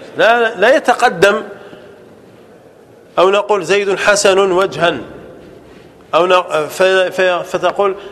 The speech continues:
"زيد وجها حسن"، لا، هذا خطأ. يعني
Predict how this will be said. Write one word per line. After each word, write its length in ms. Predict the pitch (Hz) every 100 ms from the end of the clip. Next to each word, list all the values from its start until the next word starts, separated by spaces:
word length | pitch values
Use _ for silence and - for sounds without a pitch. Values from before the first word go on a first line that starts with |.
| -
"زيد 360 | 127 190 190 190
وجها 540 | 185 190 196 170 185
حسن"، 520 | - 185 185 170 160 117
لا، 340 | 180 - 160
هذا 120 | 185 185
خطأ. 280 | 175 - - - - - - - - -
يعني 300 | 139 170 190